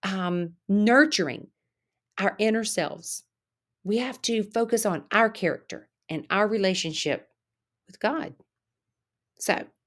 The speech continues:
you know, I gotta have some practical steps to help us feel worthy without comparison, and I have some. They're gonna come from Scripture because that's where we have to go is God's Word.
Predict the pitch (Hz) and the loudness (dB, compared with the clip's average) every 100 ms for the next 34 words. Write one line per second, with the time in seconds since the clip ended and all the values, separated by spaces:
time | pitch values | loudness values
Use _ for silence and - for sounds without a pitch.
0 | _ _ _ _ _ _ _ 170 175 202 | _ _ _ _ _ _ _ -2 4 6
1 | 220 220 240 254 208 185 - 240 277 311 | 6 6 4 2 0 2 6 6 6 2
2 | 285 262 - 254 - - 208 220 214 214 | 2 2 6 6 6 0 2 2 4 2
3 | - 214 208 190 196 196 202 170 180 170 | 4 6 8 6 4 4 2 2 0 0
4 | - 185 175 160 143 - 131 - - _ | 0 -2 0 0 0 -4 -8 -12 -20 _
5 | 175 160 147 127 - 101 123 _ _ _ | -6 -2 -2 -2 -8 -10 -12 _ _ _
6 | - - - _ _ - 170 226 277 339 | -14 -14 -20 _ _ 0 6 8 8 4
7 | 359 - 302 302 196 180 - 226 226 - | 2 0 0 0 -2 -2 -2 -2 -2 -6
8 | - - 208 214 196 175 214 - - 226 | -8 -8 -6 -4 -6 0 0 0 -2 -2
9 | 226 214 196 196 - 196 196 180 160 175 | 0 0 -2 -6 -4 0 0 0 -2 -4
10 | 160 156 143 113 - | -4 -4 -4 -4 -4